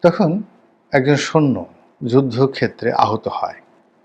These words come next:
সেই আহত সৈন্যকে কত দ্রুত সেই যিনি, আহ, বিপদে পড়েছেন বা আহত হয়েছেন, তাকে সেখান থেকে উদ্ধার করা যায়, তাকে চিকিৎসা করানো যায়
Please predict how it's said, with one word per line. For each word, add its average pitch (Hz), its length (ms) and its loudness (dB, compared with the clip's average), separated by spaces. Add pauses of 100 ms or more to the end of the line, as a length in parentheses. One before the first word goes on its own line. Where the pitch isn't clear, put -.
(1080)
সেই 160 180 4
আহত 156 280 4
সৈন্যকে 185 500 2 (320)
কত 135 200 2 (200)
দ্রুত 139 260 6 (1040)
সেই 107 220 -2 (960)
যিনি, 117 340 2
আহ, - 40 -8 (920)
বিপদে 123 360 4 (100)
পড়েছেন 107 380 -2
বা 110 80 4
আহত 123 260 -2
হয়েছেন, 117 440 -4 (880)
তাকে 135 220 4
সেখান 151 300 0
থেকে 143 200 6
উদ্ধার 131 280 2
করা 131 300 2
যায়, 143 160 -2
তাকে 131 320 0 (720)
চিকিৎসা 147 420 0
করানো 135 420 2 (100)
যায় 175 160 -4